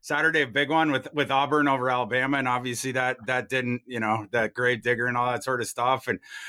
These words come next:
uh, and we'll see now with conference championship week. I, we might get some chaos here. The market is already indicating that it,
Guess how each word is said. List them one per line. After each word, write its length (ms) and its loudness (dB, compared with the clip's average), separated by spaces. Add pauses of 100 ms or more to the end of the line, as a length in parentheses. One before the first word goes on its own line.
(220)
uh, 240 0 (100)
and 100 -2 (200)
we'll 160 4
see 240 -2
now 160 2
with 120 2
conference 440 -2
championship 680 0
week. 320 -6
I, 120 -2 (140)
we 120 0
might 260 2
get 160 0
some 220 0
chaos 500 0
here. 380 2 (360)
The 120 0
market 440 2
is 160 0
already 300 2
indicating 520 2
that 120 2
it, 140 -2